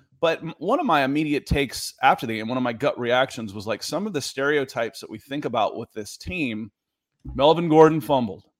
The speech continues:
Yeah, he did. Jerry Jeudy dropped passes. Yeah, yeah, yeah, he did. Um, which is a little bit of a concern.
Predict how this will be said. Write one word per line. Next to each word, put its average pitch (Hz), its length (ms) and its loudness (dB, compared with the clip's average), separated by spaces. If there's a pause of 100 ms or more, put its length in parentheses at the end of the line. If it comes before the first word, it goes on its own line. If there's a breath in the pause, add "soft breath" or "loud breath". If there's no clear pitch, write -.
(360)
Yeah, 113 300 -2 (120)
he 87 100 -14
did. - 220 -14 (460)
Jerry 190 280 2
Jeudy 156 340 0
dropped 131 300 0
passes. 147 460 4
Yeah, 78 260 -8 (100)
yeah, - 220 -12 (100)
yeah, - 200 -12
he 90 160 -12
did. - 260 -14 (520 soft breath)
Um, 120 500 -2
which 160 180 -8
is 175 80 -10
a 175 80 -4
little 196 160 4
bit 165 100 2
of 143 60 2
a 120 60 -4
concern. 113 680 -4